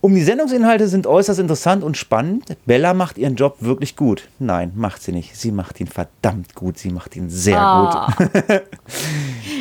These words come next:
Speaker 2: Danke, Jimmy, und danke, Hatti. <laughs>
Speaker 1: Ich mag ihre Stimme, ja, ich auch, ja. Äh,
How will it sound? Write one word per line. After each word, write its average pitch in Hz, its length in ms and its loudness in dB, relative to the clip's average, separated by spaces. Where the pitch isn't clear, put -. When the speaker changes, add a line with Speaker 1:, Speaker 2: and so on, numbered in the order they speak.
Speaker 2:
Danke, 269 400 0
Jimmy, 254 640 -4
und 254 300 -2
danke, 262 240 -2
Hatti. 254 420 -6
<laughs> 285 320 -4
Speaker 1:
Ich - 240 0
mag 135 380 2
ihre 127 300 4
Stimme, 113 380 0
ja, 101 200 2
ich 110 240 -4
auch, 95 400 2
ja. 107 320 -4
Äh, 117 240 0